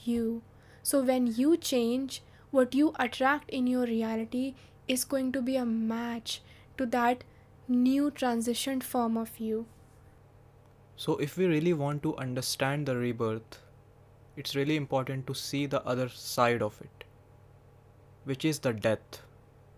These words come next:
Speaker 2: Death and rebirth. These are the two sides of a coin. And whenever the rebirth has to take place, the death happens.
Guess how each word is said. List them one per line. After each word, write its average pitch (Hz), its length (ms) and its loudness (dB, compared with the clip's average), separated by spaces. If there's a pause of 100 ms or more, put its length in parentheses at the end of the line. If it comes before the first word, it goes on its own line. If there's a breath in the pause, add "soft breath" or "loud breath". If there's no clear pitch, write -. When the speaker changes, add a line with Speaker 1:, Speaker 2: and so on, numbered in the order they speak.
(1080 soft breath)
Speaker 2:
Death 156 340 2 (140)
and 135 200 -2
rebirth. 110 540 -4 (960)
These 147 220 2
are 139 200 4
the 139 340 2 (560)
two 139 180 0
sides - 920 0
of 120 140 -2
a 123 60 -4
coin. 110 400 -2 (1700)
And 135 160 0
whenever 156 480 2
the 156 140 -2
rebirth 143 400 0
has 135 220 -4
to 135 100 -6
take 123 320 -6
place, 117 560 -6 (1300)
the 131 100 -2
death 127 320 2
happens. - 800 -8